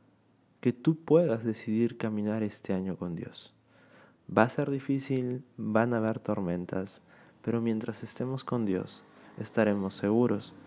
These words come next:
Y gracias a Dios la oportunidad de estar aquí. Gracias a ustedes por acompañarme a lo largo del año pasado con las intermitencias que he tenido en el programa. Y bueno,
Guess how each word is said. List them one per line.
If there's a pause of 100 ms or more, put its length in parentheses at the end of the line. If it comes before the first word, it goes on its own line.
(480)
Y
gracias
a
Dios
la
oportunidad
de
estar
aquí. (1200)
Gracias
a
ustedes
por
acompañarme
a
lo
largo
del
año
pasado
con
las
intermitencias
que
he
tenido
en
el
programa. (2000)
Y
bueno,